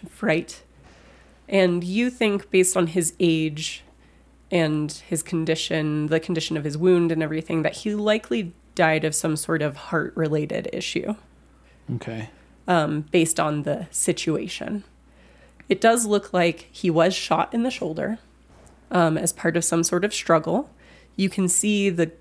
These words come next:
Speaker 1: gun that was used on the floor. Um, it's, it's a shotgun, so, um, not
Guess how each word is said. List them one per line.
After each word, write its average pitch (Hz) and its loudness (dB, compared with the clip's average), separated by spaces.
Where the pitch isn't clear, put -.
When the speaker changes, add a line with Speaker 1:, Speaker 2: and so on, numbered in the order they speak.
Speaker 1:
gun 175 6
that 151 0
was 160 0
used 147 -2
on 147 0
the 151 -6
floor. - -6
Um, 165 2
it's, 185 0
it's 175 -6
a 180 -2
shotgun, 180 -2
so, 170 -2
um, 233 4
not 302 2